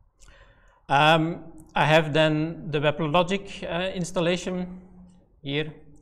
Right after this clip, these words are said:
I have a WebLogic installation, installation where I have a domain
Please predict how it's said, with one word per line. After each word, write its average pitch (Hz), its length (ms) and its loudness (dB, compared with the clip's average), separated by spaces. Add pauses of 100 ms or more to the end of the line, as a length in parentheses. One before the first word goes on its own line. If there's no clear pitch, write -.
I 120 60 -10
have 123 100 -8
a 139 160 -4
WebLogic 131 640 -6
installation, 131 540 -12
installation 135 440 -12
where 123 180 -6
I 120 100 -6
have 120 120 -8
a 123 60 -8
domain 131 500 -8